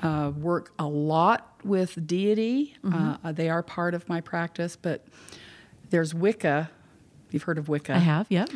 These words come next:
Speaker 1: Wicca is more the religious practice of witchcraft. It's
Speaker 2: Okay.
Speaker 1: more deity-oriented,
Speaker 2: Right.
Speaker 1: goddess and God-oriented,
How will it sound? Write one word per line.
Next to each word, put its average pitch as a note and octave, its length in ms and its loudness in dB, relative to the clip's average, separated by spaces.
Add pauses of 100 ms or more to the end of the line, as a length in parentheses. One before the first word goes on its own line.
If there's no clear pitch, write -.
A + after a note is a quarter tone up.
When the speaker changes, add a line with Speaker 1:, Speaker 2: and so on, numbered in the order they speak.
(280)
Speaker 1:
Wicca A#3+ 380 2
is G3 160 0
more F#3 180 2
the E3+ 140 0
religious D#3 880 -2
practice - 640 -6
of C#3+ 160 -6
witchcraft. - 720 -10
It's A3+ 200 -2
Speaker 2:
Okay. F3 280 2
Speaker 1:
more D#3 320 0
deity-oriented, E3 1160 0
Speaker 2:
Right. G3+ 120 4
Speaker 1:
goddess D#3 400 0
and D#3 160 0
God-oriented, D#3 960 -2